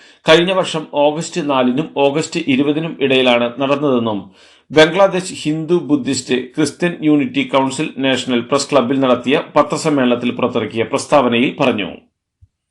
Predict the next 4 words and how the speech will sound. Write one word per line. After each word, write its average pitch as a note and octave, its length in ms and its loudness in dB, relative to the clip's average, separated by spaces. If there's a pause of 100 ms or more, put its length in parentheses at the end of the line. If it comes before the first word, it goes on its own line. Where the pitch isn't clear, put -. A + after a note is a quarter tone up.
(300)
റഷ്യയുമായി G3+ 520 2
വ്യാപാര D3+ 500 4
ഇടപാടുകൾ C#3 640 2
തുടർന്നാൽ A#2+ 440 0